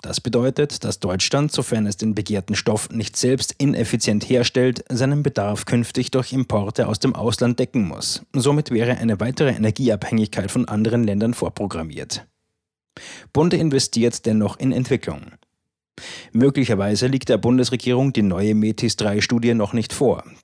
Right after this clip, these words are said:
Denn im Rahmen des Klimafonds zwanzig vierundzwanzig plant diese, die grüne Transformation mehrerer Gesellschaftsbereiche mit insgesamt rund siebenundfünfzig Komma sechs Milliarden Euro zu fördern.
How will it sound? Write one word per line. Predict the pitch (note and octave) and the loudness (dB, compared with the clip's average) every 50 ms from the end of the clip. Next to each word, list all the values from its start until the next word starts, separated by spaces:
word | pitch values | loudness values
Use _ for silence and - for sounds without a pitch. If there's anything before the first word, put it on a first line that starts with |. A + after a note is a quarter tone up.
| _ _ - | _ _ 0
Denn | A#2+ B2 C3 | 2 4 4
im | C3+ C3+ | 4 4
Rahmen | B2+ B2+ B2+ C3 D3+ D#3 D3+ C#3+ | 4 2 2 0 2 2 2 2
des | D3+ D3 - - | 0 0 -2 -4
Klimafonds | - - - D#3+ C#3 A#2 G2 - - A2+ G#2+ G2 F#2 - | -4 0 2 4 4 4 2 0 0 -2 -2 -2 -2 0
zwanzig | - B2 A#2 - - A#2 | 0 0 0 0 -2 -6
vierundzwanzig | - - C3+ B2 B2 - - B2+ - - - - - | -2 0 0 2 0 0 0 -2 -2 -2 -6 -10 -8
plant | - C3 A#2+ G#2+ G2 F#2+ F2+ - - | -4 -2 -2 0 0 -2 -4 -4 -4
diese, | G2+ F#2+ G2 F#2 G#2 A2+ B2+ C3+ - - - - - - | -4 -4 -2 0 0 0 0 0 -4 -10 -18 -10 -4 -4
die | A#2 | -4
grüne | - - G2+ B2+ D3+ E3+ D#3+ D3 | -2 0 2 4 4 4 2 2
Transformation | - B2 A#2+ B2 - - A#2+ A2+ A#2 A2+ - - B2 B2 A#2+ A2+ F#2+ F2 - | 0 0 0 0 0 0 0 0 0 0 -2 0 2 2 4 2 2 0 -2
mehrerer | F#2 A2 B2 C3+ C3+ C#3 C3+ C3 C3+ C3 | 0 0 2 2 2 2 0 2 2 0
Gesellschaftsbereiche | A#2+ C3 B2 - A#2+ A2+ A2+ - G2+ F#2 - - - G#2+ F2+ F#2 F#2 F#2+ - G#2+ G2+ | 0 0 0 0 0 0 0 0 -2 -4 -4 -4 -4 -2 -2 -2 -4 -4 -2 -2 -2
mit | G2 F#2 | -2 -2
insgesamt | G2 G#2 C3+ B2+ - - A2+ A2 A#2 A#2+ A2+ - | -2 -2 -2 -2 -2 -2 0 2 2 0 0 0
rund | - A2+ G#2+ - | 0 0 0 0
siebenundfünfzig | - - D3+ C#3 C3+ A#2+ - - D3 D3 - - - G#2 | -2 -4 -2 0 0 0 0 -2 -2 -4 -4 -4 -6 -4
Komma | - G2+ G2 F#2 | -2 -2 -2 0
sechs | F#2+ A2+ B2 - - | 0 -2 -2 -2 -2
Milliarden | G#2 G2 F#2+ G2 F#2+ F#2+ - A2 - | -2 -2 0 0 0 0 0 -2 -2
Euro | - G2+ G#2+ F#2+ G#2+ G2+ | -2 -2 0 0 0 -2
zu | - - | -2 -2
fördern. | - - - D#2+ D2 D2 C#2+ C2+ - E2 | -6 -4 -6 -8 -8 -8 -10 -12 -14 -16